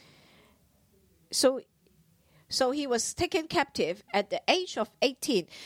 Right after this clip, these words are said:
After thirty-seventh year, he is like, um, fifty, uh, fifty-five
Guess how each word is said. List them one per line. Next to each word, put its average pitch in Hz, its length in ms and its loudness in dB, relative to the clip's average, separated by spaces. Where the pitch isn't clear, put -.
After 294 280 4
thirty-seventh 330 800 0
year, 262 340 2
he 233 400 0
is 190 280 4
like, 190 340 0
um, 131 280 0
fifty, - 1040 -4
uh, 170 140 4
fifty-five 220 840 0